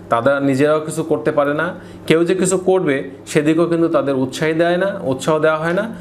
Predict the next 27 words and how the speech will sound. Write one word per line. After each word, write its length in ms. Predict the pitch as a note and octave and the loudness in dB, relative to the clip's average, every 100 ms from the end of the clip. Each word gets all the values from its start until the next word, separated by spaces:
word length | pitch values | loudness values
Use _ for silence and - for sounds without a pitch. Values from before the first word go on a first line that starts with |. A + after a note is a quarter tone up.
| - | -4
নিরুৎসাহিত 560 | B2 C#3+ D#3 - B2 A2+ | 2 2 2 0 0 0
করা 260 | A2 G#2 | 0 -2
হয়। 180 | G2+ G#2 - - - - | -2 -6 -10 -16 -16 0
এর 120 | F3+ | 0
জন্য 180 | F3+ A3+ | 2 2
নিরুৎসাহী 440 | A3 E3+ E3+ F3+ F3+ | 2 2 2 2 2
মানুষের 340 | E3 E3+ E3+ | 0 0 2
অভাব 280 | C3+ C#3 D3 | 2 2 0
নেই। 220 | E3+ - | -4 -2
আর 160 | A#2+ A#2 | -2 0
যত 220 | A2+ C#3+ E3 | 0 0 2
নিরুৎসাহী 580 | D#3+ C#3 C#3+ C#3 E3 | 2 0 -2 0 0
মানুষ 300 | D#3 C#3 C#3 | 0 0 0
আছেন, 260 | C#3 C3 F3 F#3 - - - | 0 0 -2 -4 -12 -16 -2
তারাই 240 | A2+ A#2+ C#3 | 0 2 2
হয়তো 200 | C#3 D3 | 0 0
কমেন্ট 340 | B2 C3 C3+ | 2 2 2
বক্সে 300 | C3 - C#3 C3+ - | 0 0 -2 -2 -4
এ 100 | C3 | 0
ধরনের 260 | B2 C3 B2 | 2 2 0
কমেন্টস 320 | B2 A#2+ A#2 | 0 0 0
করবেন 280 | A#2+ A#2 A#2 | 0 2 2
যে, 60 | A#2 | 0
"আসলে 240 | A2+ C3 | 0 -2
এটা 120 | A#2+ | -2
সম্ভব 400 | A2+ A#2 A2+ A2+ | -2 -2 0 0
না, 240 | A2+ A2 | 0 -2